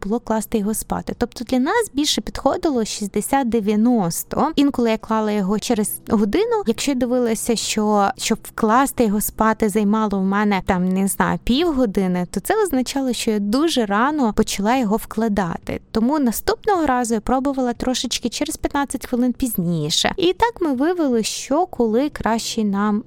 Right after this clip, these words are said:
вкладати. Я можу сказати, що ми на початку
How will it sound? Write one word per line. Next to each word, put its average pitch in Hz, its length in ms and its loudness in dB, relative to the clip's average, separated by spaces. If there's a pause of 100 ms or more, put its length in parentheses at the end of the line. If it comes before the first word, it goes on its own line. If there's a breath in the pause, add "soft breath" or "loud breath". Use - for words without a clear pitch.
вкладати. - 640 -4
Я 254 160 2
можу 320 240 0
сказати, 285 600 0
що 226 520 0
ми 247 440 2
на 226 160 2
початку 240 500 -2